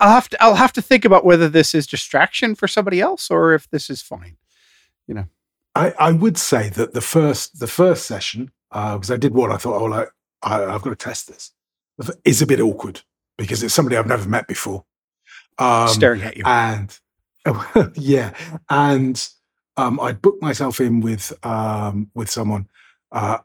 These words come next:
Speaker 2: a, a woman who came onto the call, uh, with no video and initially no mute. Uh, sorry, no,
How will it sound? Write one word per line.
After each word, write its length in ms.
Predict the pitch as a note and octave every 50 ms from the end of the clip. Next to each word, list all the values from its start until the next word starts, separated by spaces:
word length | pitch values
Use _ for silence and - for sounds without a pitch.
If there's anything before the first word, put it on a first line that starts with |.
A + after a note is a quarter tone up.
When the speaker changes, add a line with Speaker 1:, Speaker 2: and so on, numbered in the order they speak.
| _ _ -
Speaker 2:
a, 520 | B2 A#2 A2+ A2 A2 G#2+ G#2 G#2 G#2 G#2+ - -
a 80 | -
woman 420 | A#2 A#2+ C#3+ B2 G#2+ F2+ F2 F2 - _ _ _ _ _ _ _ _ _ _ _ _ _ _ _ _ _ _ _ _ - - -
who 220 | B2 B2+ A#2+ A2
came 360 | - - D3 D3+ D3+ C#3+ C#3
onto 340 | C3 C3+ C3+ C3 B2 - A#2
the 100 | A#2+ A2+
call, 540 | - - - A#2 A2+ G#2+ G2+ G#2 G#2+ G#2 - _ _ _ _ _ _ _ _ _ _ _ -
uh, 220 | B2 A#2 A2 G2+ G#2
with 140 | A2+ A2
no 220 | A#2+ C3 C3+ C#3+ C3
video 640 | G#2+ B2 A2+ A2 A2 G#2 F#2+ F2 F#2 F#2+ G#2+ A2 _ _ _ _ _ _ _ _ _ _ _ _ _ _ _ - B2+
and 240 | B2 A#2 A2+ A2+
initially 460 | A2 G#2+ A2+ B2 A2+ - - A2+ A2 A2
no 220 | A2 A2 G#2+ G#2+
mute. 520 | G#2+ G#2+ G#2+ G2 F#2 F#2+ - - - - _ _ _ _ _ _ _ _ _ _ - -
Uh, 200 | C3 - G#2+ -
sorry, 220 | - B2 A2+ G2+
no, 160 | G#2+ A2+ A2